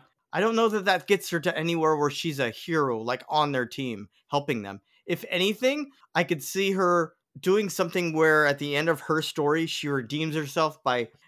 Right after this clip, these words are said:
maybe saving Deku from a blast that, you know, she gets in the way or takes one for, uh, you know, to,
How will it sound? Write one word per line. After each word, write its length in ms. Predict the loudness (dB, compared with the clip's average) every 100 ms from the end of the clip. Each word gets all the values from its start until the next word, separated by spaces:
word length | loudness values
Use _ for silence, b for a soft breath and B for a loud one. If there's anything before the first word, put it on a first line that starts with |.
| -2
maybe 260 | 0 0 -2
saving 580 | 0 2 2 2 0
Deku 400 | 0 0 0 -6
from 220 | -4 -2 -2
a 80 |
blast 640 | -2 0 2 2 -2 -12 -10
that, 180 | -10 -4
you 100 | 0
know, 140 | 0
she 140 | -2 -2
gets 240 | -2 -2
in 80 | -2
the 60 |
way 200 | 2 2
or 140 | 0 -4 B B
takes 300 | 0 0 0
one 220 | -4 -4
for, 340 | -2 0 0 -2 b b
uh, 280 | -2 -2 -2 -2
you 140 | 0
know, 160 | 2 0
to, 280 | -4 -6